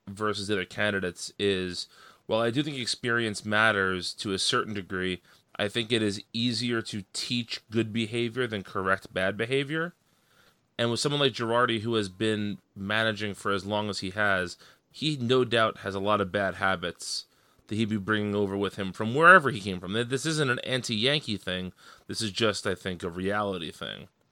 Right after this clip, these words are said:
And so, um, it's gonna be easier for the Mets to say to somebody, "Listen, here's how we want to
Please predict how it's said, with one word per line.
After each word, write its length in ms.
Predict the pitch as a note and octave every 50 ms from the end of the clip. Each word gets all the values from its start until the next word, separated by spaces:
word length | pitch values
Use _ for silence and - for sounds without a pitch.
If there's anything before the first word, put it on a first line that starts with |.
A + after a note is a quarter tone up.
| _ - - - _ _ _ _ _ -
And 240 | - A2+ A2+ A2 G2+ -
so, 540 | - - B2 A2+ G#2+ G#2 G2+ G2+ G2+ G2 -
um, 480 | - G2+ G#2 G2 F#2+ F#2 F#2+ E2+ - _ _ _ _ _ -
it's 220 | B2+ B2 - -
gonna 160 | - C#3+ C3
be 100 | A#2 A#2+
easier 500 | B2 A2 - B2+ C#3 C3 A2+ B2 B2 A2
for 120 | G2+ A#2 G#2+
the 80 | G#2+
Mets 240 | G#2+ A2 G#2+ G2+ -
to 40 | G#2+
say 120 | A2+ G#2+
to 40 | G#2
somebody, 200 | G#2 G#2 G2+ G2
"Listen, 320 | G#2+ A#2 G2+ - G2+ F#2 - - - - - - _
here's 400 | - - D#3 D#3 D#3+ E3+ D#3+ -
how 220 | - - C#3 B2+ B2
we 260 | A2+ A#2 A#2+ B2 B2+
want 420 | A#2+ A2 A2 A2+ A2+ A2 - - -
to 640 | - - C3 B2 A2+ A2 G#2+ G#2 G#2 G2+ G2+ G2+